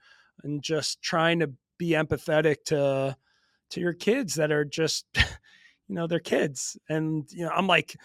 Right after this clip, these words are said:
"Come on, we gotta go. I gotta, I gotta catch a train. Like, come on." And I'm, like, getting frustrated and I'm,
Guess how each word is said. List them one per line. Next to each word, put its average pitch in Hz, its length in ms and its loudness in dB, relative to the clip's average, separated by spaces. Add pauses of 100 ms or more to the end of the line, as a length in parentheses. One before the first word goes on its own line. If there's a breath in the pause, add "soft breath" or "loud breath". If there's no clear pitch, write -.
(180 loud breath)
"Come 220 180 6
on, 254 200 10
we 190 80 0
gotta 196 220 6
go. 202 280 8
I 170 120 8
gotta, 220 320 4
I 240 40 8
gotta 202 220 2
catch 202 280 2
a 165 80 -2
train. 220 440 2
Like, 160 180 2
come 277 240 0
on." 262 340 2
And 160 160 -2
I'm, 175 100 -2
like, 156 260 -6 (340 loud breath)
getting 147 420 -4 (480)
frustrated 180 760 2
and 143 120 -8
I'm, 143 120 -10